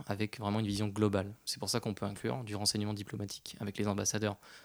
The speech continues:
Parce que comme ils font la jonction entre des autorités différentes, comme ils s'inscrivent dans un lien entre différents acteurs et donc ils produisent de l'information et ils la déplacent, on est dans le cadre de la communication, et bien dans ce cas-là, oui, effectivement, ça joue un grand rôle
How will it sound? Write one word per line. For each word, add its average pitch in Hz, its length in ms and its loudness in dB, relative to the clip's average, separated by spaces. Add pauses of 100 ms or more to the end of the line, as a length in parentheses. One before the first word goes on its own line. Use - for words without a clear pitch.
Parce 107 120 -4
que 104 80 -4
comme 123 180 6
ils 117 120 2
font 120 200 0
la 113 60 4
jonction 107 500 0
entre 104 220 -4
des 101 160 0
autorités 101 380 -2
différentes, 113 520 0 (300)
comme 110 160 2
ils 104 180 2
s'inscrivent 113 380 0
dans 104 260 0
un 104 100 6
lien 117 340 4 (160)
entre 104 280 0
différents 101 480 0
acteurs 110 360 2
et 98 60 -2
donc 104 340 -4 (480)
ils 104 100 -6
produisent 110 360 2
de 110 40 4
l'information 107 720 2
et 104 60 2
ils 98 100 -2
la 101 80 0
déplacent, 123 560 4
on - 80 -4
est 98 80 0
dans 98 180 -2
le 92 80 -6
cadre 101 200 -2
de 92 60 -4
la 92 60 -6
communication, 98 680 -4
et 110 40 -4
bien 101 100 0
dans 98 100 0
ce - 80 0
cas-là, 117 260 0
oui, 113 160 0 (180)
effectivement, 110 380 -2
ça - 140 0
joue 101 160 2
un 98 80 4
grand 98 180 4
rôle 113 240 4